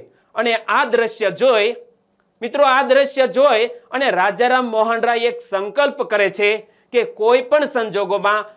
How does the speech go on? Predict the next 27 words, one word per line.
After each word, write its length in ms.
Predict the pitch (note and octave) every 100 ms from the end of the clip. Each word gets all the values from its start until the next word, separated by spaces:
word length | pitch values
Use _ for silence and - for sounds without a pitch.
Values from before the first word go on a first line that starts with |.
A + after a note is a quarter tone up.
| _
ભારત 300 | F3 B3 C#4
દેશમાંથી 580 | F#3+ A3+ A3+ A3 A3 B3
સતી 380 | A#3+ A#3 A3+ B3+
પ્રથા 360 | B3 G#3+ A3 A3+
નાબૂદ 360 | G3+ G3 G3+
થવી 340 | - F#3+ F#3 G3+
જોઈએ, 420 | G#3 A3 A#3 A#3+
કારણ 480 | A#3+ _ - A3+ B3
કે 140 | C4
લગભગ 520 | A3 G3+ D#3 C4 B3+
ચારસો 580 | A#3+ A3+ A#3 A#3+ C4+ B3
વર્ષ 280 | A3 A3+ A3
પુરાણી 580 | B3+ G#3+ A3 A3+ A#3+ A#3
આ 120 | A3
પ્રથા 380 | G#3+ G#3+ A3 A3
ચાલી 360 | A3 G3+ G#3
આવતી 320 | G3+ G3 G3+
હતી 240 | F3+ F#3 D3 - _ _ _
અને 240 | - G#3+ F3+
એને 280 | G#3 C#4+ C4+
જડમૂળમાંથી 760 | G#3+ A#3+ A3+ A#3 A3+ A3 A#3
નાબૂદ 320 | G#3 G3+ A3
કરવી 480 | G#3+ A3 G#3 G#3+ G#3+ - _
કેટલું 420 | A#3+ A#3+ B3 C#4
અઘરું 360 | A#3 F#3 A#3 B3+
કાર્ય 360 | A3 G#3+ A3+ G3+
હશે. 400 | G#3 G3+ C#3